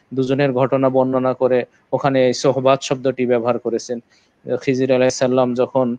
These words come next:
আহ, বলেছিলেন যে, "তুমি কোনো বিষয়ে প্রশ্ন করতে পারবে না," কিন্তু মু-, মূসা আলাইহিস সালাম বারবার যখন ঘটনার, আহ, মানে,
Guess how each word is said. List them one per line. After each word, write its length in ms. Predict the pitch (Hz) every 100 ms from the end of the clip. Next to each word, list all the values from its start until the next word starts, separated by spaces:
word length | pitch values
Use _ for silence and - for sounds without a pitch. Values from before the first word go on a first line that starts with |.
| - _ _ -
আহ, 400 | 120 123 120 - - - - - - _
বলেছিলেন 580 | 131 135 143 151 151 143
যে, 140 | 139 143
"তুমি 260 | - 147 143 -
কোনো 200 | 147 147
বিষয়ে 320 | 143 143 160
প্রশ্ন 380 | 151 160 156 170
করতে 260 | 139 127 123
পারবে 300 | 120 113 117
না," 160 | 143
কিন্তু 300 | 165 139 123
মু-, 180 | 127 123 123 _ _ _ _ -
মূসা 400 | 123 131 - 147
আলাইহিস 340 | 123 123 135 -
সালাম 280 | 123 117 117 - - 117
বারবার 420 | 120 117 139 143
যখন 420 | 135 135 123 120 - _ 117
ঘটনার, 420 | 127 127 127 123 - _ _ -
আহ, 240 | 117 113 - - - -
মানে, 220 | 117